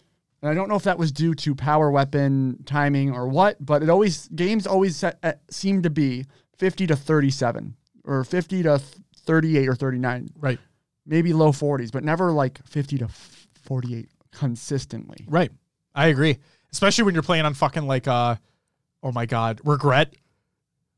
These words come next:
Speaker 2: F-, oh, I hated Regret Slayers, man. I hated them. Um, w-, so, well, here's another one for you. This time, going the way of Sentinels, fifty to forty-seven.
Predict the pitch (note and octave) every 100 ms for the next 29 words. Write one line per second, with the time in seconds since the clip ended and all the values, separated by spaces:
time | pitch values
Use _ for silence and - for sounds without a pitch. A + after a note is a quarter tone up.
0 | _ _ - - - - - - - -
1 | F3+ C3 A2+ D#3+ D#3 C#3 C3+ A#2+ C3 B2
2 | - A2+ A2 A2+ - A2 A#2 C#3+ A2 A#2+
3 | B2 A2+ A2+ A2+ - _ _ _ _ -
4 | F3 E3 D3 C3+ B2 _ _ _ _ _
5 | _ _ - F3+ A3+ - D#4 A3 _ G#3
6 | A#3 - G#3+ C4 A#3+ B3+ G#3+ D#3 D#3 C3+
7 | - - - E3+ D#4+ - C4+ A3 A#3+ A3
8 | G3 A3+ G#3 G3 - D4+ A3 F#3 F3 -
9 | - G3 E3+ F#3 D#3+ - F#3+ B2+